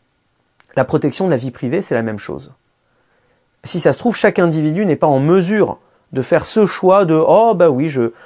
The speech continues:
je, je choisis de perdre, euh, les informations relatives à mes mouvements.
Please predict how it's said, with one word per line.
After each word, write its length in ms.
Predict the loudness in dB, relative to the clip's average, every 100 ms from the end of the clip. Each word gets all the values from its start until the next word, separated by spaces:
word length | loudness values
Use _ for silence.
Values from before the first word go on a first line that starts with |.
| -20 _
je, 260 | -4 0 0
je 140 | -2
choisis 720 | -4 2 4 4 0 -2 -4 _ _ _ _ _ -2
de 120 | 0
perdre, 600 | 2 2 2 2 2 2
euh, 540 | 0 2 2 2 0
les 240 | 0 0 0
informations 600 | 0 0 0 -2 -2 0
relatives 400 | 2 0 0 0
à 80 | 2
mes 120 | 4
mouvements. 420 | 2 2 -2 -6